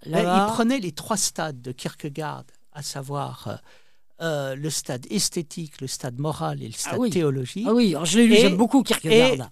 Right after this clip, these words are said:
Speaker 1: et, et ben, c'est d'une manière, euh, Étienne Borne reprend d'une
Speaker 2: Hmm.
Speaker 1: manière géniale
Speaker 2: Hmm.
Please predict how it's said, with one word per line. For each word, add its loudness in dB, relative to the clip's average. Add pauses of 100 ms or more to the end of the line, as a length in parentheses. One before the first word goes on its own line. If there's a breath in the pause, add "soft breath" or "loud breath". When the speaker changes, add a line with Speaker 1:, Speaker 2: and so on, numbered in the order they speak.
Speaker 1:
et, 0
et -8
ben, -12 (100)
c'est -12
d'une -10
manière, -4
euh, -6
Étienne -6
Borne -10
reprend -10
d'une -10
Speaker 2:
Hmm. 0
Speaker 1:
manière -2
géniale 2
Speaker 2:
Hmm. 6